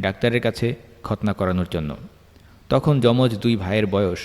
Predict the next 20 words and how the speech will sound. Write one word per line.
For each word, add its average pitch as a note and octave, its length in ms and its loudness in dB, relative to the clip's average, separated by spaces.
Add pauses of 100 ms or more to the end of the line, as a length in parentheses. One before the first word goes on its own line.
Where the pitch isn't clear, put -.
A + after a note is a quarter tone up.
(220)
মাত্র A#2 320 0
সাত G2 320 -6
মাস। E2 200 -8 (1300)
খতনা F3 320 2
করানো E3 320 6
এটা C#3 140 2
তো C#3+ 120 0
আর C3+ 120 4
তেমন A#2+ 300 2
বড় A2 220 4
কোনো A#2 200 2
ঘটনা G#2 300 0
নয়, E2 220 0 (380)
যুগ B2 220 2
যুগ C3 160 2
ধরে A#2+ 220 0
এটা A2 120 -2
চলে G#2 260 0
আসছে G2+ 240 -6
পৃথিবীতে, F#2 520 -4